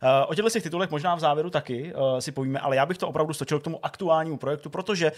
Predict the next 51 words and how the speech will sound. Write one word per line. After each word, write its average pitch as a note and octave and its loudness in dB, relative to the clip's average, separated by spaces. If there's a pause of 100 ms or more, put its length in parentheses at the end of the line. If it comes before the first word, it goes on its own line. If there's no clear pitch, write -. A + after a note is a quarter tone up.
(140)
už F#3 -6
jednatřicátého D3 -2
března C3 -2
vychází B2 -4
a A#2+ -8
tím E3 -6
projektem D#3 0
je D3+ 0 (160)
Fix - -6 (100)
Fox. - -4 (220)
Eh, B2+ 6
my D3+ -4
jsme G3 -4
o - -2
této F#3 -6 (300)
hře D3+ 0
na C#3+ 0
Vortexu C#3+ -4
psali F#3+ 2
článek, D3+ 0
psala A#2+ -2
ho, B2+ -4
tuším, A2+ -10
Kristýna D#3+ -4
Sulková, D#3 2 (260)
eh, B2 8
popisovala D3+ 2
tam D3+ -2
základní C#3 2
principy D#3+ 0
a B2+ 4
to, C#3 0
jak C3 -2
se C3+ -4
bude B2 -2
Fix - -10
Fox G#2 -8
hrát, D3 2
o C#3+ -10
čem C3+ -6
vlastně C3 -2
je, C#3+ 4 (260)
ale G3+ 6
myslím, F3 -2
že E3 0 (160)
diváci, C#3+ 0
kteří D3+ -10
nás C#3 -6
dneska C3+ -14
tady A#2+ -10
sledujou, F3 -4